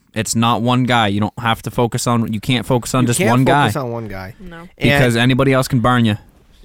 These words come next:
Speaker 3: Spread it out.
Speaker 2: Well, I mean, it's not just anybody else. It's the guy, th-, and this is what I wanna see out of Fields.
Speaker 3: Mm-hmm.
Speaker 1: Mm-hmm.
Speaker 2: Like, he's able to take whatever's around him
Speaker 3: And use it.
Speaker 2: and make it work.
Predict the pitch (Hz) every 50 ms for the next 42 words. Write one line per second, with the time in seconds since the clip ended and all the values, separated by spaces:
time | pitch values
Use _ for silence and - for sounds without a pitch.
0 | 208 196 - - - 202 208 185 185 202 226 220 175 151 151 147 143 143 139 135
1 | 131 131 131 104 127 117 - 165 143 135 123 - - - 147 135 127 117 113 104
2 | 110 123 117 90 87 - 98 90 - - - _ 117 104 - 123 117 110 107 104
3 | 92 - _ _ _ _ _ _ _ _ _ _ - 131 123 131 135 135 135 139
4 | 127 131 123 113 123 - _ _ - 120 120 120 131 123 117 120 120 120 113 110
5 | - - 127 110 107 - - 156 135 98 - - - - - _ _ _ 208 208
6 | 208 170 175 - - 139 127 139 143 151 _ _ _ _ - - - - - -
7 | - - - - 95 - _ _ _ _ _ _ _ _ _ _ _ _ _ _
8 | _ _ _ _ _ _ _ _ _ _ _ _ _ _ _ _ _ _ _ -
9 | - - - 143 135 123 - - - 139 131 135 127 135 - - 120 - - -
10 | 139 127 117 - - 135 - - _ - 127 123 117 123 113 123 - 117 107 113
11 | 117 123 123 120 110 - 110 104 101 98 95 92 - _ _ _ _ - 208 233
12 | 233 185 185 190 190 185 - 202 185 - - - - 123 123 123 127 120 - -
13 | 120 - 117 123 120 117 -